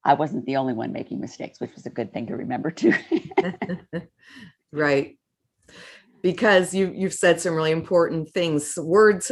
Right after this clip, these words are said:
Speaker 2: stick out to me. And so forgiveness obviously is such an important element in a relationship. Well, you really can't go deep. You can't have a relationship if you're not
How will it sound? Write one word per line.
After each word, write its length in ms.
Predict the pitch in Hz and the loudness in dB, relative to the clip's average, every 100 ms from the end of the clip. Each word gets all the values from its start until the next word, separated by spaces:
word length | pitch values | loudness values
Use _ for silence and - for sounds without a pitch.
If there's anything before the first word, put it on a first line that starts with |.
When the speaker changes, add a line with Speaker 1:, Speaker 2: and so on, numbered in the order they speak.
| - | -8
Speaker 2:
stick 420 | - - 202 180 | -8 0 2 4
out 320 | 170 151 143 | 4 4 2
to 140 | - 151 | -2 0
me. 320 | 143 131 143 | 0 0 -2
And 120 | 143 | -6
so 200 | - 160 | 0 0
forgiveness 760 | - 165 175 170 160 160 - _ _ _ _ _ - | 0 0 2 4 2 -2 -8 _ _ _ _ _ 0
obviously 560 | 160 170 170 - 165 | 2 4 2 2 4
is 180 | 165 160 | 4 2
such 320 | - 190 - | -2 -2 -2
an 80 | 190 | -2
important 880 | 156 147 - - 202 180 160 139 - - | -2 -2 -6 -2 0 2 0 -2 -2 0
element 460 | 156 165 160 147 - | 2 4 2 0 0
in 140 | 151 | -2
a 80 | 151 | 2
relationship. 600 | 147 139 147 - - 160 | 2 2 2 -2 -4 0
Well, 140 | 190 | 2
you 80 | 208 | 4
really 200 | 220 214 | 6 6
can't 320 | 214 220 180 | 4 -2 0
go 120 | 175 185 | 0 2
deep. 280 | 185 190 | 0 -2
You 80 | 160 | -2
can't 220 | 160 170 | -6 -6
have 160 | 170 165 | -2 2
a 80 | 170 | 4
relationship 840 | 151 151 170 175 151 - 147 - - - - - _ | 6 4 4 0 -4 0 0 0 -10 -20 -20 -20 _
if 240 | 165 185 | -2 0
you're 120 | 190 175 | 2 2
not 420 | 165 165 156 | 4 4 2